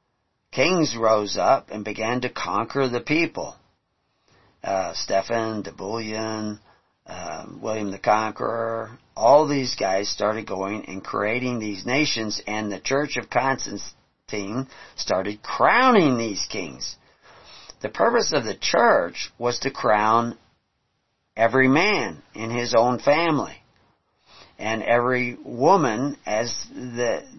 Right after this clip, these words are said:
the husband and wife in their own families.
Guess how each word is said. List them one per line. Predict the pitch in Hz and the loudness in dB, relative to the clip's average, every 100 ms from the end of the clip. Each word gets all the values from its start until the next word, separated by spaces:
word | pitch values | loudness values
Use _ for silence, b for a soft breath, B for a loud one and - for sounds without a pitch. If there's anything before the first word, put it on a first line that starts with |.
| 127 | -6
the | 123 120 120 117 107 - _ | -2 0 0 -2 -8 -16 _
husband | - 131 139 139 143 | 0 2 2 2 2
and | 123 117 | 0 4
wife | 143 165 113 131 - _ | 6 6 4 2 -8 _
in | 131 123 | -4 0
their | 123 123 - | 2 2 2
own | 110 110 104 | -2 -2 2
families. | 143 151 175 139 95 - - | 4 4 4 2 -2 -10 -16